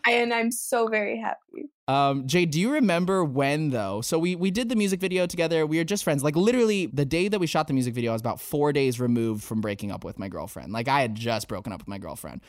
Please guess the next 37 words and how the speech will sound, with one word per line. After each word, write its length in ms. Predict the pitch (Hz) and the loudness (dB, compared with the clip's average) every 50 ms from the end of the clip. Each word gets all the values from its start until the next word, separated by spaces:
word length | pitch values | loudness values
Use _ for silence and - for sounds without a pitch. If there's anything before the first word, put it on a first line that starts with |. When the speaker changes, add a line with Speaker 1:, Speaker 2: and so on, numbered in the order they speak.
| - _ _ _ | -20 _ _ _
Speaker 2:
So 120 | - - 160 | -2 2 2
I 60 | 160 | 2
was 120 | 160 160 | 4 2
not 180 | 180 202 214 160 | 2 2 0 0
in 80 | 170 | -2
any 220 | - 117 151 160 147 | -2 -2 0 -2 -2
place 300 | - - 147 143 139 - | 0 0 0 0 0 -2
to 80 | - | -4
get 160 | 123 131 120 107 | -2 -2 -2 -2
in 80 | 113 | -2
a 40 | 110 | -2
relationship. 600 | 107 107 110 110 113 - 123 117 - 123 120 113 | -2 -2 -4 -4 -4 -4 -6 -4 -4 -4 -4 -4
You 280 | 113 123 139 175 240 277 | -6 -4 -2 0 2 2
were 140 | 254 185 143 | 4 4 4
also, 420 | 131 113 117 117 - 135 123 120 113 | 4 2 2 0 0 0 0 0 0
from 180 | - 131 123 | 0 0 0
what 120 | 123 120 117 | 2 2 0
I 40 | |
remember, 420 | 110 107 104 104 113 110 110 107 110 | -2 -2 -2 -2 -2 -2 -2 -2 -2
I'm 100 | 113 120 | 0 0
gonna 120 | 135 135 | 0 2
let 180 | 131 135 135 - | 0 0 0 0
you 80 | 208 - | 0 2
Speaker 1:
Yeah, 140 | 220 190 180 | 2 2 2
Speaker 2:
take 80 | 180 160 | 2 2
over 100 | 180 202 | 2 4
Speaker 1:
not 180 | 202 196 190 - | 4 4 2 2
Speaker 2:
from 160 | - 120 120 | 0 -2 -2
Speaker 1:
in 80 | 120 | -2
Speaker 2:
here. 280 | 117 113 107 110 104 104 - _ _ _ _ _ - | -2 -2 -2 -2 -4 -6 -10 _ _ _ _ _ 2
Speaker 1:
any 240 | 226 220 - 147 160 | 2 4 6 6 6
Speaker 2:
Not 240 | 170 160 156 147 | 6 4 4 4
in 60 | 143 131 | 4 2
Speaker 1:
place. 80 | 127 120 | 2 2
Speaker 2:
a 40 | |
great 280 | 113 123 123 107 107 - | 0 -2 -2 -2 -2 -4
spot. 360 | - - - 95 95 - - | -4 -4 -4 -6 -6 -6 -12